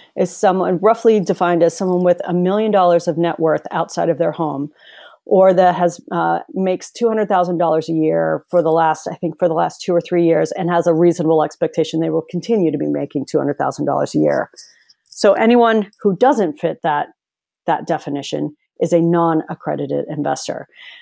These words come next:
This definition came about, it was put in place by the S E C because it was,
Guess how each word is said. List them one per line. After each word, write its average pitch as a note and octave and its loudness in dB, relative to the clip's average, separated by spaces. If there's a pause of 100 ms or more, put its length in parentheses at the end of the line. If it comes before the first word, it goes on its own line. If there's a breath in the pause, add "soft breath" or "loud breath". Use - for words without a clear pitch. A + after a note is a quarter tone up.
(260 loud breath)
This A#3+ 4
definition G#3+ 2
came F3+ -4
about, E3+ 2
it E3+ 4
was E3 0
put F#3 -4
in F#3 -6
place F3 -2
by F3 0
the E3+ 2
S E3 -2
E E3 0
C G#3 -2
because E3 -2
it E3 2
was, E3 0